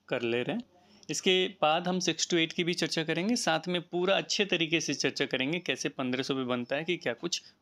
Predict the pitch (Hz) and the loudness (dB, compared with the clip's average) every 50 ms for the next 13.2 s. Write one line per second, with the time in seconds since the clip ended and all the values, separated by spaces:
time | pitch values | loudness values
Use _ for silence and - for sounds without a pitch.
0 | _ - 151 - - - - 165 190 - - 170 - - - - 202 185 180 180 | _ -8 -6 -6 -6 -8 -10 -12 -14 -10 -8 -6 -6 -6 -4 -6 -4 -2 -2 -2
1 | 190 175 139 127 120 120 - 160 - 143 - - - - - - - - - 180 | -2 -2 -2 -4 -4 -6 -8 -8 -8 -8 -8 -8 -10 -14 -14 -14 -14 -18 -18 -20
2 | 190 _ _ _ _ - - - - - - - - - - - _ - 165 185 | -20 _ _ _ _ -20 -20 -20 -20 -20 -20 -20 -20 -20 -20 -6 _ 2 2 4
3 | 208 214 277 - 226 214 220 214 - 214 220 214 - - 170 196 208 202 202 - | 4 4 6 6 6 6 6 4 2 2 2 2 2 2 2 4 4 2 2 4
4 | 180 175 180 175 180 170 165 160 175 226 233 - 196 175 165 156 151 147 - - | 2 2 4 4 2 2 2 2 0 0 -2 0 0 2 2 2 2 0 0 -2
5 | 156 151 151 156 208 226 220 170 156 147 147 139 - 143 139 - - 139 143 156 | 0 0 0 0 -2 -4 -4 -2 -2 -2 -2 -2 -2 -4 -4 -2 -2 0 0 0
6 | 175 175 170 175 151 151 180 240 262 - - - - - - - _ - 185 185 | 0 0 0 0 0 0 -2 -4 -6 -8 -12 -20 -20 -20 -20 -18 _ -2 0 0
7 | 202 - - - _ - 170 180 190 214 214 226 240 - - _ - - 156 151 | 0 0 -4 -4 _ 2 2 4 4 4 4 4 2 0 -2 _ 0 2 4 4
8 | 147 - - 147 143 151 196 254 220 - 143 127 120 160 156 160 175 196 208 196 | 4 4 2 2 2 2 0 -2 -4 -6 -4 -2 0 2 2 4 4 4 4 4
9 | 196 180 170 156 156 160 156 - - - 160 127 127 151 147 147 165 175 156 147 | 4 4 6 6 6 4 4 2 -2 -6 -4 0 2 4 4 6 4 4 2 2
10 | - - 139 127 127 120 113 123 151 208 262 254 - - - - - - - - | 0 0 2 4 4 2 2 0 0 0 -2 -6 -10 -16 -20 -20 -20 -12 -8 -6
11 | 165 - - - 202 190 190 - - - 180 180 196 190 - 143 160 175 160 160 | -4 -2 0 2 0 0 0 2 6 6 6 6 6 2 0 -2 0 2 2 2
12 | 180 220 226 - - 185 175 180 190 180 170 151 - 160 147 135 - 139 131 135 | 2 0 0 2 2 2 4 4 2 2 2 2 2 0 0 0 0 0 2 2
13 | 123 127 170 | 2 0 -2